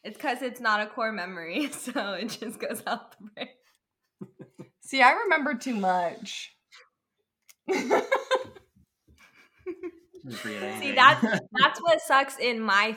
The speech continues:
Speaker 1: fighting defense, though, because when we get in arguments – he can back up stuff, and I can't back up anything 'cause I don't even remember what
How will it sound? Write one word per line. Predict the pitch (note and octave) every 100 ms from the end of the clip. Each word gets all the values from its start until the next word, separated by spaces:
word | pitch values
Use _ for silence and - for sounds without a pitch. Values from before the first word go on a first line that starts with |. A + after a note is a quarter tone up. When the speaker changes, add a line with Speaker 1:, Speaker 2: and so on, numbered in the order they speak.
| - -
Speaker 1:
fighting | F3 F#3+ G#3+ A#3+
defense, | C4 C#4 C#4+ C#4+ D4 -
though, | D4+ D4 D4+ D4+
because | A3+ B3 A3
when | A3 A3
we | A3
get | G#3+ B3+ -
in | F#3+
arguments – | E3 G3 A3+ A3+ G3 E3+ E3+ - - - _ _ _ _ _ _ _ _
he | - C#4 C4+
can | C#4 A3
back | G3+ F#3 A3
up | A3+ A3+ -
stuff, | - F3 F#3 -
and | F#3
I | F#3+
can't | A3 C#4
back | G#3+ F#3+ G3
up | F#3 -
anything | A#3 B3 B3 G#3
'cause | G#3
I | F#3+
don't | A3 A#3+
even | A3+ G#3
remember | G3+ G3+ G3+
what | G3+ F#3+